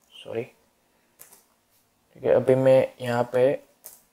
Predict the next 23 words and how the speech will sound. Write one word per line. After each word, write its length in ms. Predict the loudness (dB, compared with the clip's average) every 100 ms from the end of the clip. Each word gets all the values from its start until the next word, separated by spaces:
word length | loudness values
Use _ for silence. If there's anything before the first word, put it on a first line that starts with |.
| -18
input 340 | -12 -8 -8 -2
करा, 260 | 0 0
मेरे 280 | -2 -2 -2
को 140 | -4 -10
कोई 420 | -6 -4 -4 -8 -10
user 300 | -10 -6 -6
के 120 | -6
पास 220 | -4 -4 -6 -12
से 160 | -12
कोई 300 | -8 -4 -4
number 320 | -4 -6 -6 -8
चाहिए। 360 | -10 -12 -12
ठीक 160 | -14 -12
है, 140 | -14 -16 _ _ _ _ _ _ _
मैं 220 | -10 -8 -4
चलो 220 | 0 -2 -2 -10
आपको 460 | -10 -8 -6 -6 -6 -6
addition 360 | -6 -4 -6
करके 260 | -8 -10 -10
दिखाता 380 | -10 -8 -10 -6
हूँ, 180 | -8 -6
दो 160 | -4
number 320 | -6 -6 -12